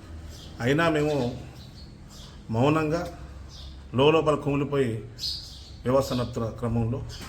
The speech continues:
నిన్నటికి నిన్న అప్పుల బాధతోటి పనులు లేవని చెప్పని, అక్కడున్న సాంచలు అమ్ముకున్నామని చెప్పని, తీరా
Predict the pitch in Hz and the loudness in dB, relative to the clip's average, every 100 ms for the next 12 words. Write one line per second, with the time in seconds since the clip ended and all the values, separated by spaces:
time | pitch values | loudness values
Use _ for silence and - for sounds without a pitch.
0 | 131 147 180 208 185 151 147 120 113 - | 0 4 6 6 4 2 2 2 -2 -10
1 | - - - - - - - - - - | -14 -18 -18 -18 -18 -18 -18 -12 -10 -10
2 | - - - - 117 120 185 185 165 156 | -14 -16 -16 -6 -2 0 4 6 8 8
3 | 151 139 127 147 208 - - - - 135 | 8 4 2 0 -6 -12 -16 -10 0 2
4 | 156 185 170 147 139 127 123 123 139 - | 4 6 6 6 4 2 2 0 -2 -4
5 | - - - - - - - 127 151 143 | -12 -14 -14 -14 -16 -14 -4 2 4 4
6 | 156 170 135 - - - - 156 175 180 | 4 2 0 -4 -8 -2 4 6 6 4
7 | 131 147 160 165 143 131 117 117 113 - | 4 2 2 0 2 2 2 0 -2 -2
8 | - - - - - - - - - 170 | -2 -6 -12 -14 -16 -16 -14 -4 2 6
9 | 196 170 | 8 8